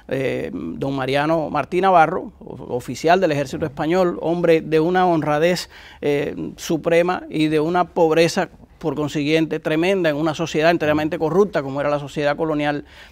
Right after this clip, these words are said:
de Cuba en mil ochocientos cincuenta y tres, cuando nace Martí, y le pide permiso al padre de Martí para costear los estudios de Martí, porque había visto los talentos que tenía aquel joven.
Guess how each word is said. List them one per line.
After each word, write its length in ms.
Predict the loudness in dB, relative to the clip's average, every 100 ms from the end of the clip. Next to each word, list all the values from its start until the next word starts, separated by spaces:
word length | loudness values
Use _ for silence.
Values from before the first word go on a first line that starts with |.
| -12
de 200 | -4 -2
Cuba 320 | 2 4 4
en 120 | 2
mil 120 | -2 0
ochocientos 400 | -2 -4 -4 -2
cincuenta 360 | -2 -2 -2
y 40 | -2
tres, 200 | -4 -2
cuando 240 | -4 -2
nace 240 | -4 -2
Martí, 320 | -2 -2 -6 -8 -14 -20 -20 -20 -6
y 260 | 0 2 2
le 160 | 2
pide 300 | 2 2 2
permiso 560 | 4 2 2 0 -4 -2
al 200 | -2 0
padre 280 | 4 4 6
de 80 | 2
Martí 320 | 0 -2 -6
para 280 | 2 2 2
costear 440 | -2 -2 4 4
los 160 | 6 2
estudios 420 | 2 -2 0 2
de 60 | 2
Martí, 300 | 0 0 -2
porque 260 | -2 0
había 200 | 2 4
visto 280 | 2 0 0
los 160 | -2 0
talentos 420 | 0 0 0 -2
que 140 | -2
tenía 260 | -2 -2 -2
aquel 180 | -4 -4
joven. 260 | -6 -8